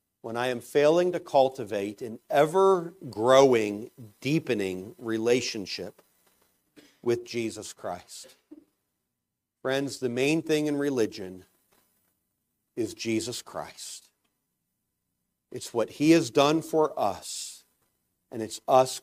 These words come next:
coming to know him, coming to know the triune God, Father, Son, and Holy Spirit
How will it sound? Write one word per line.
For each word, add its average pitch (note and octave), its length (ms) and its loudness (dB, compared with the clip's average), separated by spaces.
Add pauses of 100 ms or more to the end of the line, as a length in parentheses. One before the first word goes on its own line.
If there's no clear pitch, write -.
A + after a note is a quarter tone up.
coming C#3+ 440 0
to C#3+ 140 -6
know B2 440 2
him, A2+ 420 -6
coming F#3+ 320 0
to F3 80 2
know D#3+ 140 4
the D3 120 2
triune F3 720 2
God, A2 300 -4
Father, C#3+ 420 0
Son, C#3+ 320 -2
and B2+ 160 -6
Holy C#3+ 280 -6
Spirit - 600 -18